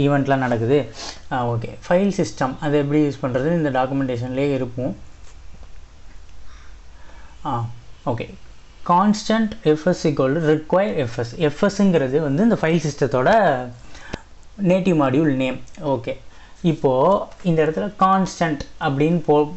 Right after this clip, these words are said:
போடுறோம். ஏன் இங்க கான்ஸ்டன்ட்னு போடுறோம்? ஆ, ஒரு வேரியபிளா கூட போடலாம். வேரியபிளுக்கும் கான்ஸ்டன்ட்டுக்கும் என்ன வித்தியாசம்னா, இப்போ வேரியபிள் ஒரு a is equal five-னு ஒரு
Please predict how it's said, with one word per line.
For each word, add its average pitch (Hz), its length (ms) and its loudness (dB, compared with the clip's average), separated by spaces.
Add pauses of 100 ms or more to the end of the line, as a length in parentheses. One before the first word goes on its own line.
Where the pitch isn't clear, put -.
போடுறோம். 139 300 0 (340)
ஏன் 226 280 6
இங்க 160 160 4 (120)
கான்ஸ்டன்ட்னு 143 680 2
போடுறோம்? 120 340 4 (340)
ஆ, 143 80 0 (520)
ஒரு 151 180 4
வேரியபிளா 170 600 4
கூட 170 160 4
போடலாம். 135 420 0 (760)
வேரியபிளுக்கும் 202 840 2
கான்ஸ்டன்ட்டுக்கும் 156 760 -2
என்ன 156 260 0
வித்தியாசம்னா, 127 720 -4 (840)
இப்போ 170 200 0 (120)
வேரியபிள் 156 360 0 (160)
ஒரு 147 140 6 (640)
a 156 160 6
is 147 160 0
equal 131 260 2
five-னு 143 320 2
ஒரு 139 80 2